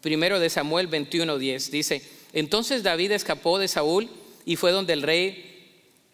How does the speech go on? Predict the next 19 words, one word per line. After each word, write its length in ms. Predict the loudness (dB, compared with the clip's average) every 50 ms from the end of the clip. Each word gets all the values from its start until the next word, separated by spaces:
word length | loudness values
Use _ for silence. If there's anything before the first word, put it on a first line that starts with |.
| _ _ _ _ _ -4
Aquís 560 | -4 -4 -2 -2 -2 0 0 0 -2 -2 0
de 120 | 0 0
Gat". 320 | 2 2 2 2 0 -2 -2 0
Aquí 240 | -2 0 2 2 0
está 400 | 2 4 4 4 4 2 0 -4 -12 -18 -20 -20 -20 -20 -20 -20 -20 _ _ _ _ -4
lo 140 | -2 0 0
peor. 320 | 2 2 0 0 -2 -4 -6 -14 -20 -20 -20 -20 _ _ _ _ _ _ _ _ _ _ _ _ _ _ _ _ _ _ _ _ _ _ _ _ _ _ _ _ _ _ _ -20 -20 -20 -20 -18 -10
Se 240 | -2 0 2 2 2
fue 280 | 2 4 4 4 4 2 0
entonces 800 | -2 0 0 2 0 2 2 0 0 -2 -2 -2 -6 -8 -6 -4
de 140 | -4 -2
la 120 | 0 0 -2
mujer, 560 | 0 0 2 4 4 6 6 4 4 2 -2 -6 -14 -20 -20 -20 -20 -20 -20 -16 -10
va 260 | -2 2 2 2 2
donde 260 | 2 0 0 0 0
Samuel 800 | 0 2 0 0 2 2 2 4 4 4 4 2 2 0 -4 -12 -8 -2
y 140 | 2 2 4
ahora 420 | 4 4 4 4 4 2 2 0 -4 -12 -18 -20 -20 -20 -20 -20 -6 0
huye 800 | 4 4 4 4 4 2 4 4 4 4 2 0 -2 -8 -16